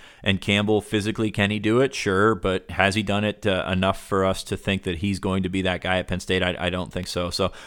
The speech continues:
but we'll see. A change of scenery can do a lot of people good. Uh, working with a different coach, uh, maybe pick some things up and maybe finds, uh, finds what we thought that he had coming in as a prospect. But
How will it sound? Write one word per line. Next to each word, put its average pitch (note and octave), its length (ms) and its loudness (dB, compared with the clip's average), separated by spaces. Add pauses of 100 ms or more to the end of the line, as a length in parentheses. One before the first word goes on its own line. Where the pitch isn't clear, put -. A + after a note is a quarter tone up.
(200)
but A#2+ 80 8
we'll D3 160 6
see. D3+ 260 2
A B2 60 0
change B2+ 260 0
of A2+ 60 -2
scenery A#2 340 0
can A2 140 -2
do G#2+ 120 2
a G#2 40 2
lot G#2+ 180 2
of G#2+ 80 0
people G2+ 280 -2
good. A2 420 4
Uh, F2+ 340 -4
working G2 260 -2
with F#2+ 140 0
a F#2+ 40 -6
different F#2+ 280 -4
coach, G#2+ 480 2
uh, F#2 240 0
maybe F#2+ 240 -2
pick G2 180 -2
some G2+ 140 -6
things G2 260 -4
up A2 220 0
and F#2+ 80 -2
maybe G2 240 0
finds, G#2 420 0
uh, G2 300 -2
finds G#2+ 300 0
what G#2+ 100 0
we G2 140 -2
thought G#2+ 340 4
that G2 140 -2
he A2 160 0
had G2+ 360 -2
coming G2+ 280 -2
in G2 100 0
as F#2 140 -4
a F2 40 -8
prospect. F#2 600 -6
But G2 180 -2